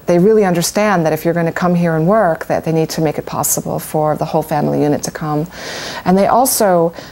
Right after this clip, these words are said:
have invested heavily in childcare. So they have infant care, toddler care, and they have, uh, for school-age children, these great clubs, which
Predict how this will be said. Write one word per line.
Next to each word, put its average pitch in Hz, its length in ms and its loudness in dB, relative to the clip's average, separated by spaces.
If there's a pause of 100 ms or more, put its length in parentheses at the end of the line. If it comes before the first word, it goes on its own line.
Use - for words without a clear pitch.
have 180 140 2
invested 175 400 2
heavily 170 580 2
in 156 220 0
childcare. 156 680 -2
So 160 180 -2
they 160 100 -2
have 156 240 -2
infant 202 320 2
care, 165 180 0
toddler 160 400 -2
care, 156 480 -2 (560)
and 165 180 2
they 160 120 2
have, 160 360 2
uh, 151 120 0
for 165 160 -4
school-age 170 520 2
children, 160 380 0
these 151 160 0
great 151 260 -2
clubs, 156 560 -2
which - 360 -6